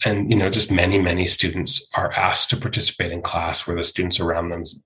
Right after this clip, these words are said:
their body language, their nonver-, their, you know, their, their nonverbal signals say, "I don't, I don't give a damn what you're saying right now." <laughs> Uh, and, and no, no rational person persists in saying things in an environment where the, where the people around them are saying, "I don't care." Even if the teacher is saying, "Oh, it's so fascinating to me what you say.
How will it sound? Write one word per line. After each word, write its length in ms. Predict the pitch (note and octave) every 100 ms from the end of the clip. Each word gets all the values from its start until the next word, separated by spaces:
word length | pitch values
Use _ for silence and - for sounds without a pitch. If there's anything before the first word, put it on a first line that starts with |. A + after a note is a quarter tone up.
| -
their 100 | F2+
body 320 | E2 F#2 A#2+
language, 380 | G2 E2 E2 F2
their 100 | E2+
nonver-, 440 | E2+ F2 F2 F2 -
their, 280 | F#2 E2+ G#2
you 80 |
know, 120 | F2+ F2
their, 300 | E2+ E2+ -
their 140 | F#2
nonverbal 540 | F2 E2+ F#2+ F#2+ F2+ -
signals 420 | A2+ G#2+ F2+ -
say, 160 | E2+
"I 80 | F2+
don't, 160 | C#3 - _ _ _ -
I 60 |
don't 80 | C#3
give 100 | B2
a 100 | -
damn 260 | C#2+ C#2+ -
what 120 | -
you're 100 | -
saying 300 | - C#2 -
right 180 | D2 -
now." 420 | - - D3 C#3+
<laughs> 40 | - - - -
Uh, 200 | G#2 G#2
and, 300 | B2+ A2+ - -
and 180 | A#2+ A2+
no, 500 | A2 B2 B2 A#2 - _ _ _ _ _ _ _ _ _ -
no 200 | A2+ C3+
rational 560 | - A2+ - B2 G#2
person 360 | - G#2+ - G2+
persists 760 | - G2+ - A#2 - - -
in 100 | -
saying 400 | G#2 A2+ C#3 A#2+
things 260 | - E2 E2+
in 60 | F#2
an 80 |
environment 400 | F#2 G2 G2+ F#2+
where 140 | F#2 F#2
the, 180 | F2+ -
where 120 | F2
the 60 | E2+
people 260 | A2 G#2
around 160 | F2 F2
them 140 | E2+
are 40 | E2+
saying, 240 | - F2
"I 60 | E2+
don't 140 | -
care." 320 | - A2 D#2+ -
Even 180 | C3+
if 120 | C#3+ C3+
the 80 |
teacher 340 | - E3 - A2+
is 100 | -
saying, 220 | A2 - -
"Oh, 180 | D#3
it's 160 | B2 -
so 120 | C#3+
fascinating 520 | C#3 C3+ C#3 A#2+ G2
to 80 | F2+
me 80 | F#2
what 180 | F#2 -
you 60 |
say. 240 | F2 -